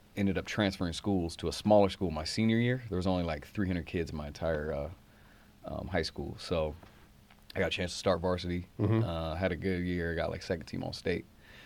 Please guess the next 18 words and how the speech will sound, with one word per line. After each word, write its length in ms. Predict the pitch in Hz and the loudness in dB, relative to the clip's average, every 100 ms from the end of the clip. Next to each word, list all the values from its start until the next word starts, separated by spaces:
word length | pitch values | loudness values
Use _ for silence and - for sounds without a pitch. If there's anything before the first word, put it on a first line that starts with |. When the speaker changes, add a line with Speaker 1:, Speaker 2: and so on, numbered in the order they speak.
| - - - | -20 -20 -14
Speaker 1:
And 80 | 71 | -8
so 160 | 82 | -4
I 60 | 76 | -2
was 120 | 78 | -2
really 160 | 90 85 | -2 -4
excited 320 | 73 85 80 | -2 0 0
about 280 | 80 76 76 | 0 -2 2
that, 280 | 87 85 - | 2 4 2
and 120 | 85 | -4
I 100 | 78 | -4
thought 280 | 78 87 73 | -2 -2 -2
that 220 | - - | -4 -10
colleges 460 | - 82 82 80 82 | -2 2 2 0 -4
were 60 | 80 | -4
gonna 120 | 78 | -6
come 240 | 73 78 | -4 -2
knocking 340 | 82 85 85 82 | 0 0 0 -6
and 160 | 78 | -6